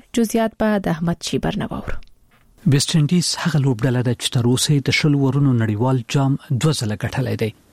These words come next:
Speaker 2: خو دې لوبډلې نن له آیرلند څخه په نهو ویکټو ماتې وخوړه. د شل ورونو د کرکټ نړیوال جام لومړی ځل په دوه زره اووم کال کې پیل شو. تر اوسه دا جام دوه ځله ویسټ انډیز خپل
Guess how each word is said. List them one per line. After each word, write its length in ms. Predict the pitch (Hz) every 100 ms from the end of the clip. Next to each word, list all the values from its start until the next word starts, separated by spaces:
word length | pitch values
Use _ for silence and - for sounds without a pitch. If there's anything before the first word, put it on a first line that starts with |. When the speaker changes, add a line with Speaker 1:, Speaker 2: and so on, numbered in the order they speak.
| - - -
Speaker 2:
خو 120 | 139
دې 140 | 120 139
لوبډلې 360 | 147 123 143 131
نن 100 | 123 139
له 60 | 131 107
آیرلند 340 | 107 110 113 -
څخه 200 | 170 - - _ - - -
په 120 | 147
نهو 220 | 160 135 110
ویکټو 360 | 107 131 - 131
ماتې 200 | 113 -
وخوړه. 340 | 120 - 139 120 - _ _ _ _ -
د 100 | 131
شل 200 | - 170 143
ورونو 320 | 143 139 143 131
د 60 | 120
کرکټ 380 | 131 - 135 131
نړیوال 360 | 120 113 135 127
جام 200 | 147 127 117
لومړی 260 | 113 123 131
ځل 120 | 156 165 - - -
په 140 | 139 107
دوه 80 | 131
زره 160 | 135 117
اووم 180 | 123 101
کال 100 | 120 113
کې 80 | - 127
پیل 160 | 101 -
شو. 100 | - _ _ - - - -
تر 140 | 147 156
اوسه 180 | - 139
دا 80 | 147 143
جام 160 | 151 147
دوه 220 | 165 123
ځله 200 | 143 127 117
ویسټ 260 | 113 - 127
انډیز 240 | 110 117 -
خپل 200 | - 127